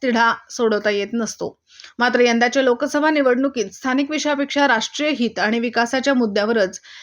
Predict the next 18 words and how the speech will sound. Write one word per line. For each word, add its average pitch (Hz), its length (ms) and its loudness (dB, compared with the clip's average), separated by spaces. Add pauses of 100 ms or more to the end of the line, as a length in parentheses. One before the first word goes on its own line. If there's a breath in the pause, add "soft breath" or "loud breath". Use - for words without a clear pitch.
(140 loud breath)
मतदार 269 480 2 (120)
मतदान 226 420 0
करतील, 226 440 -4 (100)
माजी 233 280 0
मंत्री 294 300 2
विनय 240 200 0
कोरे 220 260 -2
यांनी 208 240 -4
यावेळी 202 260 -4
सांगितले. 190 480 -4 (380)
काँग्रेस 269 380 2
आणि 320 200 2
राष्ट्रवादी 294 500 0
पक्षांनी 269 480 -2
नेहमी 254 320 0
धर्मनिरपेक्षतेच्या 262 1080 0
नावाखाली 226 480 0
समाजात 233 440 0